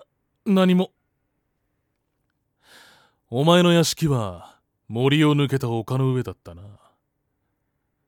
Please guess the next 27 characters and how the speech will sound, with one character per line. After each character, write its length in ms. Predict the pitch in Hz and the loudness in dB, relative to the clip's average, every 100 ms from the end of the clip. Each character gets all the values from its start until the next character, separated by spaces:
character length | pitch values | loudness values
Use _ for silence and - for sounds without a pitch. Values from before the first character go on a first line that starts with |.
| _ _ _ _ _ _ _ | _ _ _ _ _ _ _
白 480 | - - 120 120 113 | -10 -6 -2 -2 -2
い 100 | 95 | -6
花 300 | 104 107 95 | -10 -10 -10
が 100 | 90 | -12
一 300 | 95 - 117 | -12 -8 -6
面 200 | 113 113 | -4 -4
に 120 | 113 | -6
咲 180 | - 110 | -8 -10
く 160 | 107 | -8
丘 300 | 104 - 107 | -8 -10 -14
で、 320 | 98 95 _ _ _ _ _ _ _ _ _ _ _ _ _ _ _ _ - | -16 -20 _ _ _ _ _ _ _ _ _ _ _ _ _ _ _ _ -12
お 160 | 98 | -10
前 260 | 101 104 104 | -6 -6 -6
は 180 | 101 101 | -6 -8
い 120 | 110 | -8
つ 220 | - 107 | -10 -12
も 300 | 87 87 90 | -12 -16 -18
遊 180 | - 101 | -16 -14
ん 120 | 95 | -16
で 160 | 90 90 | -18 -20
い 40 | |
た。 440 | - 90 - - _ _ _ _ _ _ _ _ _ _ _ _ _ _ _ - - _ _ _ _ _ _ _ _ _ _ _ _ - | -20 -20 -20 -20 _ _ _ _ _ _ _ _ _ _ _ _ _ _ _ -20 -20 _ _ _ _ _ _ _ _ _ _ _ _ -14
懐 200 | 95 85 - - | -14 -14 -20 -20
か 160 | 92 | -20
し 300 | - - 95 90 _ _ _ _ _ _ _ _ _ _ _ _ _ _ _ _ _ _ _ _ _ _ _ _ _ - | -20 -20 -20 -20 _ _ _ _ _ _ _ _ _ _ _ _ _ _ _ _ _ _ _ _ _ _ _ _ _ -18
い。 40 | |
ん？ 300 | 92 85 113 | -16 -14 -18